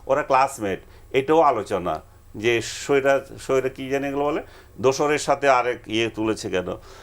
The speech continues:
যে এত, সোসাইটিতে আমাদের এত নোংরা চলে এসেছে, নোংরামি চলে এসেছে। আমি আমার ভিন্ন মতের আরেকজন লোকের সাথে বসতে পারছি না, উঠতে পারছি না। ডক্টর ইউনূস,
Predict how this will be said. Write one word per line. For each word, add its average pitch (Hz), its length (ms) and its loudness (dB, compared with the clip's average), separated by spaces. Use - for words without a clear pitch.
যে - 100 -12
এত, 120 160 0
সোসাইটিতে 156 580 -2
আমাদের 147 300 0
এত 143 120 -4
নোংরা 131 500 2
চলে 127 300 -2
এসেছে, 120 440 -4
নোংরামি 107 480 0
চলে 107 220 -2
এসেছে। 101 260 -2
আমি 117 440 -2
আমার 107 260 2
ভিন্ন 110 280 -2
মতের 107 300 0
আরেকজন 101 400 0
লোকের 101 200 -4
সাথে 104 400 -2
বসতে 101 260 -4
পারছি 104 320 -2
না, 98 100 -2
উঠতে 95 220 -6
পারছি 98 320 -2
না। 95 140 -4
ডক্টর 107 280 -4
ইউনূস, 117 420 -4